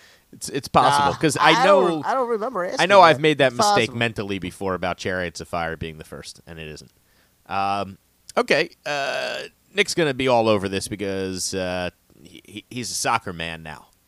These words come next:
Speaker 1: Soccer man now. Uh, name either team that is playing in the two thousand twenty uefa Champions League final in men's soccer.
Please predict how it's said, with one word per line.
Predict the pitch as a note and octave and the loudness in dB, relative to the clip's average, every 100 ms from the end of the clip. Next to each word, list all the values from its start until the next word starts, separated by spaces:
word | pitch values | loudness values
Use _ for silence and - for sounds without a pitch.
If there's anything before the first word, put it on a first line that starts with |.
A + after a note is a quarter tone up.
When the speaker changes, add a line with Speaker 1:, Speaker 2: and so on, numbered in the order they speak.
| _ | _
Speaker 1:
Soccer | _ - - G#2 - | _ -12 -4 -4 -6
man | D#2 A#1+ G1+ | -14 -20 -20
now. | - _ _ _ _ _ _ - | -20 _ _ _ _ _ _ -4
Uh, | A2 A#2 A#2 A2+ A2+ A2 | -2 0 0 -2 -6 -10
name | A#2+ C#3+ F#3+ G#3 F3+ | -12 -4 -2 -2 -4
either | F#3 G3+ | -4 -4
team | E3 E3 D3+ | -2 -2 -2
that | C3+ | -4
is | A#2 | -6
playing | - C#3 | -6 -6
in | A#2+ | -8
the | |
two | G#2 D#3+ | -8 -6
thousand | B2 A#2 | -4 -6
twenty | A2+ C#3+ A#2 G2 | -8 -10 -8 -8
uefa | G#2+ D3 F3 G#2 | -2 -2 0 -2
Champions | F2 C3 B2 C3 A2+ | -2 -4 -4 -4 -6
League | A#2 A2+ A2 - | -6 -6 -6 -14
final | - - C#3+ D3 F2+ E2+ - | -20 -2 0 0 -4 -12 -14
in | F#2+ F2 - | -16 -16 -16
men's | F#2 G2+ A2 A#2 A#2 A#2+ B2+ D3+ F3+ D3+ _ | -12 -10 -10 -14 -16 -14 -14 -14 -16 -18 _
soccer. | - - G2+ - - - | -18 -14 -12 -14 -16 -20